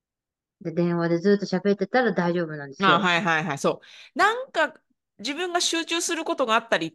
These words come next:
Speaker 2: てなれば多分大丈夫だと思うんですよね。
Speaker 1: だからなんか、危機、危機、なんていうんですか、自分に何かあったらっていう、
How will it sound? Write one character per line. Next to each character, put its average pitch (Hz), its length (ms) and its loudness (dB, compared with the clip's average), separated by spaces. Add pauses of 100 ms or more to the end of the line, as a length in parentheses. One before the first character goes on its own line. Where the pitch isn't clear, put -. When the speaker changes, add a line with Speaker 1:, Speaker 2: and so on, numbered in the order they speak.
(120)
Speaker 2:
て 185 80 -8
な 180 140 0
れ 185 80 0
ば 165 100 0
多 196 100 0
分 165 140 -10
大 196 140 -2
丈 156 80 -6
夫 170 40 -4
だ 165 40 -10
と - 80 -16
思 143 80 -16
う - 20 -16
ん - 20 -16
で - 60 -16
す - 60 -10
よ 147 60 -10
ね。 160 260 -4 (880)
Speaker 1:
だ 214 100 4
か 220 120 6
ら - 20 4
な 220 120 4
ん - 20 4
か、 180 80 2
危 330 240 0
機、 - 240 -12
危 247 120 -12
機、 320 320 -4
な 262 140 0
ん 277 60 -8
て 226 80 -2
い - 20 0
う 170 40 -2
ん - 20 -12
で 170 60 -12
す 160 100 -8
か、 - 120 -18
自 214 280 -2
分 294 240 -2
に 294 60 -8
何 311 260 -4
か 208 180 0
あ 214 40 -2
っ 214 120 -8
た 202 80 -2
ら 165 100 -2
っ 151 40 -8
て - 120 -8
い 170 40 -2
う、 156 180 -6